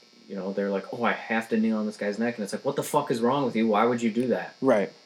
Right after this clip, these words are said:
Speaker 1: So maybe, like, you know, I'm sure, obviously, like, police forces are probably, like, looking at their protocols and going, "Okay, something's gotta change here." And that's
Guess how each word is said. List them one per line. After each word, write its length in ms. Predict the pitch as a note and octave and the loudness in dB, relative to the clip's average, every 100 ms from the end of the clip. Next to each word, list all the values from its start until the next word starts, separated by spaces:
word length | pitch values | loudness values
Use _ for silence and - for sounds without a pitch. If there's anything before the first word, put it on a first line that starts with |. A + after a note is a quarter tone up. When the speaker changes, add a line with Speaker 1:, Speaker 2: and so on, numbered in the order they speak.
| - | -12
Speaker 1:
So 160 | - A#2 | 2 4
maybe, 400 | B2 C3 C3+ B2+ | 4 4 2 0
like, 320 | A2 A2 - - - - _ _ _ _ | 0 -2 -4 -20 -20 -20 _ _ _ _
you 80 | A2+ | 0
know, 80 | G2 | 2
I'm 140 | A2 | 2
sure, 280 | - D3+ C#3+ | 2 4 6
obviously, 400 | G2+ A#2 A2+ A2+ | 4 2 0 0
like, 200 | G#2 - | 0 -2
police 280 | F#2+ G#2 - | -8 -8 -2
forces 320 | A2+ G#2+ G2 | -2 -2 -2
are 80 | F#2+ | -2
probably, 440 | G2+ G2 G2+ G#2 | -2 -2 0 0
like, 240 | F#2+ F#2 | 0 -2
looking 340 | F#2+ G2 - G2 | -2 -4 -2 -4
at 160 | F2+ - F#2+ | -6 -8 -2
their 220 | G2 G2 | 2 4
protocols 580 | F#2+ - G#2+ G#2 F#2+ F#2 | 2 2 0 0 -2 -4
and 80 | F#2+ | -4
going, 220 | F#2+ F2+ - | -6 -8 -10
"Okay, 160 | F#2+ F#2+ | -10 -8
something's 400 | - F#2+ F#2+ F#2 | -8 -6 -8 -8
gotta 200 | F2+ F2 | -10 -10
change 340 | - F2 F2 | -10 -12 -12
here." 200 | E2+ - - - | -12 -14 -14 -8
And 120 | G2 | -4
that's 260 | A2 - | -4 -8